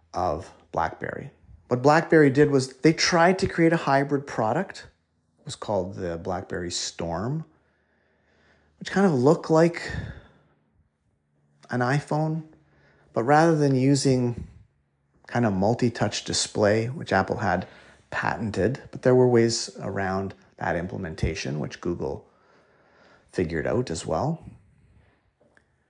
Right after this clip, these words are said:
Research in Motion sort of stuck to this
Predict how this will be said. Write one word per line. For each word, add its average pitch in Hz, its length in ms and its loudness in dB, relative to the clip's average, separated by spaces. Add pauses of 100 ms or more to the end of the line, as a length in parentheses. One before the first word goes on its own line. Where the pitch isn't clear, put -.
(880)
Research 139 360 -2
in 147 100 2
Motion 131 340 0
sort 113 180 -2
of 101 60 -2
stuck - 400 -2
to - 100 -4
this - 500 -4